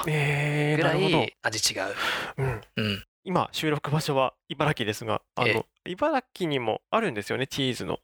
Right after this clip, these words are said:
Speaker 1: 専門店。
Speaker 2: 茨城は、そうね、あの、
Speaker 1: うん。
Speaker 2: つくば市の方に
Speaker 1: うんうん。
Speaker 2: 一軒、あの、お店あるん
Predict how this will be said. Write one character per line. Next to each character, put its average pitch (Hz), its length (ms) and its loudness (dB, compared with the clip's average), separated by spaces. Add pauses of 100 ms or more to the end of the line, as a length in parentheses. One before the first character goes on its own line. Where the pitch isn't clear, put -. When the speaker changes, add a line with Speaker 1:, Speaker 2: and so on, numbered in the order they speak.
Speaker 1:
専 113 200 -2
門 107 220 -4
店。 - 220 -4 (420)
Speaker 2:
茨 214 340 0
城 190 160 -8
は、 170 280 2
そ 139 240 -2
う - 20 -8
ね、 135 140 0
あ 120 120 2
の、 113 80 0
Speaker 1:
う 117 40 0
ん。 - 20 -6
Speaker 2:
つ 107 100 -8
く - 80 0
ば 151 120 2
市 - 140 -2
の 104 80 -6
方 107 180 -4
に 110 220 -4 (240)
Speaker 1:
う 127 40 -4
ん - 40 -2
う - 20 -6
ん。 - 80 -8
Speaker 2:
一 117 120 -4 (280)
軒、 107 320 0
あ 110 200 0
の、 107 440 -2 (220)
お 113 40 -4
店 107 320 -2
あ 107 120 2
る 107 140 -4
ん 117 40 -6